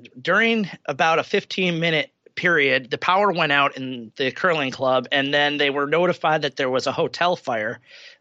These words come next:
Um, it didn't affect any of our, our, of Brian or Steve's rooms, but, uh, the sprinklers went off, and I, I heard that some of the folks at the U S C A, <laughs> some of their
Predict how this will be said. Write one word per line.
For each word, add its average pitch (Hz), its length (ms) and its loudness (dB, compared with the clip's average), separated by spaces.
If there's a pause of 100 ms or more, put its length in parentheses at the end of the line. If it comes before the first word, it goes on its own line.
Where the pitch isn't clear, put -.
Um, 135 340 2
it 143 100 0
didn't 220 220 2
affect 185 420 0
any 175 260 -4
of 147 160 -2
our, 143 300 2
our, 131 180 0
of 123 440 -8
Brian 143 320 2
or 117 80 -6
Steve's 139 420 -4
rooms, 120 380 -8
but, 135 300 -2 (320)
uh, 127 300 -2
the 117 100 -12
sprinklers 180 580 -2
went 151 180 2
off, 156 360 2
and 127 100 -6
I, 131 340 -2
I 120 260 -2 (260)
heard 143 280 -2
that 127 120 -12
some 147 200 0
of 143 80 2
the 131 100 -2
folks 139 380 -2
at 117 60 -12
the 131 100 -6
U 135 100 0
S 123 140 0
C 139 220 -6
A, 151 220 2
<laughs> - 20 -16
some 151 160 -6
of 135 60 -8
their 139 260 2